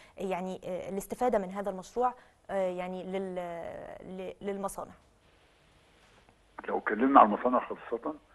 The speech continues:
Speaker 1: مم.
Speaker 2: فأي منتج حضرتك بت-، بتبيعيه ده أنت بتتكلمي على مدينة، مدينة كاملة
Speaker 1: مم.
Speaker 2: فيها قطاع سياحي كبير، فيها قطاع سكني كبير،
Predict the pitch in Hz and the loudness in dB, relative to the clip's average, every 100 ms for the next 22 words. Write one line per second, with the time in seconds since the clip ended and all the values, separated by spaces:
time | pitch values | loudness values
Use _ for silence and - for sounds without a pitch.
0 | - - 214 202 - 220 - 175 185 151 | -20 -18 -14 -14 -2 0 6 6 8 4
1 | 127 151 127 113 - 110 131 107 - 98 | 4 2 2 2 4 6 4 2 -4 -12
2 | - 95 98 123 180 - _ _ - _ | -4 0 0 0 -2 -10 _ _ -20 _
3 | - 120 135 113 110 - - 110 123 113 | 2 8 10 8 -2 -4 -2 2 4 4
4 | 104 107 117 117 98 - - - 98 113 | 2 -2 0 0 0 -6 -10 -14 -6 -2
5 | 113 107 123 139 160 185 - 214 196 175 | 0 4 4 4 0 -2 -8 -10 -10 -12
6 | - - 147 151 - - 170 - - 127 | -16 0 10 12 12 8 10 10 6 6
7 | 131 - 101 110 117 160 - - - - | 6 6 0 -6 0 0 0 -10 -20 -20
8 | - - 110 - - 147 131 - 127 113 | -10 -2 -2 -2 6 8 8 4 0 0
9 | 104 - 104 120 151 | -6 -10 -4 -2 -2